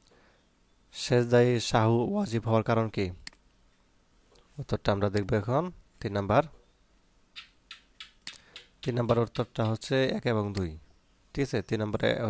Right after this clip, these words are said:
উত্তর হচ্ছে এক এবং দুই, তার মানে ক নাম্বার উত্তর? তো এখানে একটা ই দেওয়া আছে, উ-, উদ্দীপক দেওয়া আছে। উদ্দীপকের আলোকে জনাব আহমেদ কি করে নামাজ আদায় করলেন?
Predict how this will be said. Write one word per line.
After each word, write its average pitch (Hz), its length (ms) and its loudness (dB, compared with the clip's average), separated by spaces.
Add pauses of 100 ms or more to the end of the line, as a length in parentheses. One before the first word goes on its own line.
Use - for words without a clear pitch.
উত্তর 113 180 -8
হচ্ছে 107 200 -4
এক 101 60 -4
এবং 104 240 -4
দুই, 127 120 -4
তার 117 140 -4
মানে 98 140 -4
ক 113 100 -6
নাম্বার 101 240 -2
উত্তর? 156 260 0 (960)
তো - 80 -2
এখানে 117 220 6
একটা - 260 6
ই 120 100 4
দেওয়া 117 140 6
আছে, 123 160 0
উ-, 117 260 2
উদ্দীপক 110 480 0
দেওয়া 107 220 2
আছে। 107 120 -2
উদ্দীপকের 110 400 -2
আলোকে 107 440 0
জনাব 113 320 6 (260)
আহমেদ 110 360 0 (180)
কি 127 240 -2
করে 127 240 4
নামাজ 117 280 0
আদায় 104 180 -2
করলেন? 87 340 -6